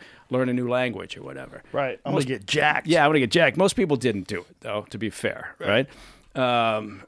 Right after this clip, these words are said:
Speaker 1: and, uh, we didn't do it because we were day drinking 'cause we had to homeschool the three knuckleheads. But, uh, this, uh, this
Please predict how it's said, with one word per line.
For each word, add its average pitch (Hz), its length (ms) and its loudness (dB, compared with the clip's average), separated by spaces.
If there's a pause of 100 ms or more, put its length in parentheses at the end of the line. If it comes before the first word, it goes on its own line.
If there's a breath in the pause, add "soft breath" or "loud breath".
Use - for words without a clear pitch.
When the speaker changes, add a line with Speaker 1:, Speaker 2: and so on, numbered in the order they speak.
Speaker 1:
and, 110 400 0
uh, 101 480 0
we 143 180 4
didn't 113 160 0
do 107 120 0
it 98 60 -6
because 104 260 -4
we 110 80 -4
were 95 80 -2
day 110 220 2
drinking 95 320 -8
'cause 90 160 -10
we 92 80 -6
had 92 80 -4
to 90 60 -10
homeschool 101 500 -6
the 95 60 -10
three 90 320 -8 (100)
knuckleheads. 117 720 -8
But, 107 180 -4 (420 loud breath)
uh, 101 340 0 (120)
this, - 300 -4
uh, 101 300 0 (320 soft breath)
this - 200 -8